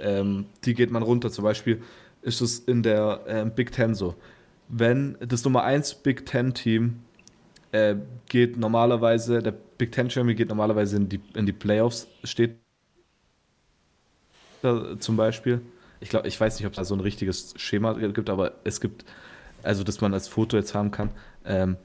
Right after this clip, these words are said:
aber der Nummer, der, normalerweise der Big Ten Champion geht in die College Football Playoffs. Dann das Nummer zwei Team geht in den Rose Bowl. Das Nummer drei Team geht in den,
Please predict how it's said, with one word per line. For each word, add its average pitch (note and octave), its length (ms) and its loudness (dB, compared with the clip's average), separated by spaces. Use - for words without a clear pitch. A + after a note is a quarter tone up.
aber G#2 140 0
der G#2+ 140 4
Nummer, A2+ 280 2
der, A#2 180 0
normalerweise A#2 760 2
der G#2+ 160 0
Big A2 180 -4
Ten A#2 180 0
Champion G#2 600 -2
geht G2+ 280 0
in G#2 280 0
die F#2+ 160 0
College G2 320 -2
Football F#2+ 220 -4
Playoffs. F2 480 -4
Dann - 200 2
das A#2 140 -6
Nummer A2 160 2
zwei A#2 240 2
Team A#2 160 0
geht A2 200 0
in G#2+ 80 -2
den G2+ 140 2
Rose F#2+ 320 0
Bowl. F2 280 -4
Das - 120 -6
Nummer G#2 160 2
drei A2 300 2
Team A#2+ 420 2
geht G2+ 380 2
in G2 220 -4
den, G2+ 280 2